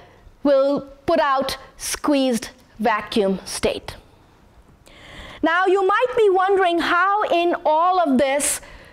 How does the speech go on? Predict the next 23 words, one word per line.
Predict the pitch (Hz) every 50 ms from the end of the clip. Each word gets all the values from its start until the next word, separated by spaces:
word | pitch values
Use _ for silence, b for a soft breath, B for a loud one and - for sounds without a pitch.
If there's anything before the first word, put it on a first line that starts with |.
| B B -
do | 320 320
I | 302 285 285
get | 240 294 285 285
a | 285
squeezed | 269 - - - 294 277 269 277 254 247 254 208
vacuum | - 208 208 214 285 269 269 311 320 - - 294 285 233 214
state, | 202 - - - 196 131 143 - - - - - - - - - _ _ -
right? | 226 214 220 262 269 269 B B B B B
So | - -
you, | 359 330 392 381
I | - 302 330 330
can | 330 381 359
convince | 349 381 349 330 339 440 494 508 - -
you | 415 392 349
that | 339 330
I | 311 302
could | 302 339 320 294
make | 311 311 311 311
a, | 330 262 - -
you | 285 262
know, | 262
that | 240 277 269 226 214
these | 294 311 320 311 - -